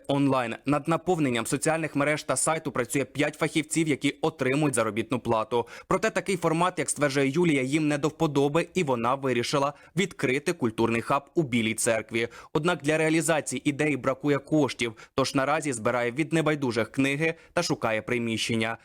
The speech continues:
А поки відновлення бібліотечного фонду директорка розпочала з придбання книги земляків.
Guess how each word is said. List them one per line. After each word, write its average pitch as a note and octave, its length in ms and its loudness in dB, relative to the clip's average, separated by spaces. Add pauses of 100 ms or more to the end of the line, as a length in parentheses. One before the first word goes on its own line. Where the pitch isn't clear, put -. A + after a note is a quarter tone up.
(160)
А D3 80 -2
поки G3+ 380 0
відновлення D#3 540 0
бібліотечного D3 840 0
фонду E3 380 0
директорка C#3 580 -2
розпочала C3+ 520 -2
з - 80 -4
придбання C#3 640 -2
книги C#3 320 -2
земляків. C3+ 720 -4